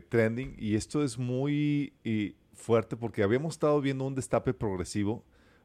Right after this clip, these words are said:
desde el año pasado, ¿te acuerdas? A principios del año pasado, cómo, eh,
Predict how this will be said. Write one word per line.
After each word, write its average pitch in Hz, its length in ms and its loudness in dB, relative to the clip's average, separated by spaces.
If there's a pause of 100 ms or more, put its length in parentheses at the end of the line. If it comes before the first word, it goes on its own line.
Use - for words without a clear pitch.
(180)
desde 90 240 -2
el 92 60 4
año 101 180 -2
pasado, 98 520 0
¿te - 100 -8
acuerdas? 90 360 0
A 98 120 -4
principios 85 360 -6
del 90 100 0
año 90 180 -2
pasado, 92 380 -4
cómo, 98 440 0 (560)
eh, 87 540 2